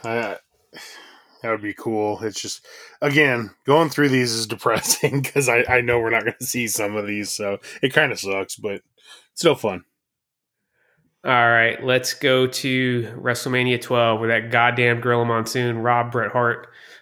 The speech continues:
Speaker 2: of the W W E Championship. Um, what's your pick, Jordan?
Speaker 1: I went with Ahmed Johnson for this one. Um,
Speaker 2: You're going down.
Speaker 1: and I think,
Speaker 2: You're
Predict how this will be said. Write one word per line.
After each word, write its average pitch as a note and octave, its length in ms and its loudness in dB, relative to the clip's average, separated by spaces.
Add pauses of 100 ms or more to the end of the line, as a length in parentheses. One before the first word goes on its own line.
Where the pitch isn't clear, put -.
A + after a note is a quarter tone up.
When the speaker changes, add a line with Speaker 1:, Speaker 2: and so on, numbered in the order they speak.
(120)
Speaker 2:
of A#2+ 440 2
the A#2 80 2
W A#2+ 340 2
W A#2+ 260 2
E A2+ 380 0
Championship. A2+ 960 -2 (640)
Um, A2 600 0 (680)
what's A#2+ 240 0
your A#2+ 100 -2
pick, A#2 220 0
Jordan? A2+ 300 -6 (840)
Speaker 1:
I C3 180 4
went C#3+ 220 2
with B2+ 140 0
Ahmed G#2+ 440 -2
Johnson G2 440 -6
for G2+ 160 -8
this G2+ 240 -4
one. G#2+ 240 -6 (260)
Um, G#2 720 -4
Speaker 2:
You're F3+ 320 2 (140)
going F#3 300 2 (180)
down. E3 340 2 (120)
Speaker 1:
and D3 120 4
I D3+ 140 4
think, A3 280 2
Speaker 2:
You're F#3 200 4